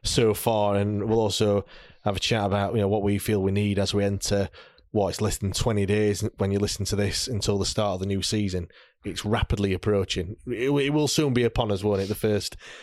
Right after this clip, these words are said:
the first game. Um, but yeah, let's, let's talk about Chansiri then. I'll, I'm gonna try and add a bit of balance.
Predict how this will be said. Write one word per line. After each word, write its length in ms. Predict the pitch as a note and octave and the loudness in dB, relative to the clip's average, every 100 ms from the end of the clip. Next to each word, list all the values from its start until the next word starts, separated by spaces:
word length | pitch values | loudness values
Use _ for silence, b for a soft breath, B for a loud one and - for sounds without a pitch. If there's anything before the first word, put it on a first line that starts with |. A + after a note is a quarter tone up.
| B - | B -2
the 60 | |
first 280 | A2 G#2+ F#2+ | 2 0 0
game. 340 | G#2+ F#2+ F2+ - - | 0 0 0 -4 -2
Um, 480 | G#2 G2 F#2+ F#2+ F#2 - B B B B B - | 2 2 2 0 -4 -8 B B B B B -4
but 100 | G#2 | 0
yeah, 260 | G#2 F2 - _ - - | 0 0 -6 _ -10 0
let's, 360 | D#3+ C#3 - | 0 2 0
let's 200 | F3+ D#3+ | 0 0
talk 180 | - C3+ | 2 2
about 180 | A#2+ A2+ | 2 0
Chansiri 480 | A2+ A2 - G#2+ G2 | 0 0 2 2 2
then. 200 | F#2+ G#2 - | 2 0 -2
I'll, 280 | B2+ C3 B2+ B B B B B B _ _ _ _ | 0 2 0 B B B B B B _ _ _ _
I'm 80 | D#3 | 0
gonna 100 | F#3 | 2
try 240 | - E3+ | 2 2
and 100 | C#3+ | 2
add 140 | C3+ A#2+ | 2 2
a 40 | |
bit 140 | G2+ G#2+ | 2 0
of 120 | F#2+ | 0
balance. 640 | G2+ F#2 F2 D#2+ - - | 0 0 -2 -2 -4 -6